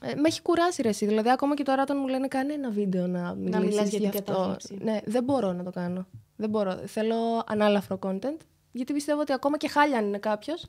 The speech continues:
Speaker 1: και αυτό θα τον
Speaker 2: Αυ-,
Speaker 1: βοηθήσει.
Speaker 2: εκατότα-, είσαι καλά. Εγώ, όταν ήμουν κι εγώ σε τέτοιες χάλια φάσεις, καταρχάς, ο αγαπημένος μου YouTuber ήταν και θα είναι ο Shane Dawson,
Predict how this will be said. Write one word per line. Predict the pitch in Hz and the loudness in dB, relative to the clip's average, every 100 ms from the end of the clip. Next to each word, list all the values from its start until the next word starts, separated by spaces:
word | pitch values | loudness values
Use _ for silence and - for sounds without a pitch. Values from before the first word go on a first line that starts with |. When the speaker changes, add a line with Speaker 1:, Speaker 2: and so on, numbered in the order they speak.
| - | -12
Speaker 1:
και | 311 | -10
αυτό | - 370 | -8 -8
θα | |
τον | 254 | -4
Speaker 2:
Αυ-, | 208 | -2
Speaker 1:
βοηθήσει. | 196 196 190 196 233 | -2 0 -2 -2 -2
Speaker 2:
εκατότα-, | 220 226 247 254 330 247 | -2 0 0 0 -2 -4
είσαι | - | -6
καλά. | 277 247 202 196 180 175 _ _ _ _ - | -6 -4 -2 0 -2 -6 _ _ _ _ -6
Εγώ, | 220 214 247 269 277 285 285 269 - 247 | -2 2 4 6 6 4 4 2 2 0
όταν | 254 285 262 247 | 2 0 0 0
ήμουν | 247 262 | 0 0
κι | 254 | -2
εγώ | 214 247 | -4 -4
σε | 247 208 | -4 -6
τέτοιες | 233 233 226 196 - - | -6 -6 -8 -8 -14 -16
χάλια | - 220 220 208 | -6 -4 -2 -4
φάσεις, | 208 196 185 226 277 277 _ _ _ _ _ | -4 -2 -2 -4 -6 -6 _ _ _ _ _
καταρχάς, | 240 233 220 - 254 330 - - | -4 -4 -4 2 2 2 -2 -6
ο | 247 | -2
αγαπημένος | 240 262 285 | 0 0 -2
μου | 294 254 | -2 -4
YouTuber | 233 - 254 269 285 - | -4 -4 0 0 -2 -2
ήταν | 254 254 302 | -4 -2 -4
και | 302 | -4
θα | 262 233 | -4 -2
είναι | 233 254 | -2 -2
ο | 254 | -2
Shane | 240 233 202 | -2 -2 0
Dawson, | 190 185 208 | 0 -2 -6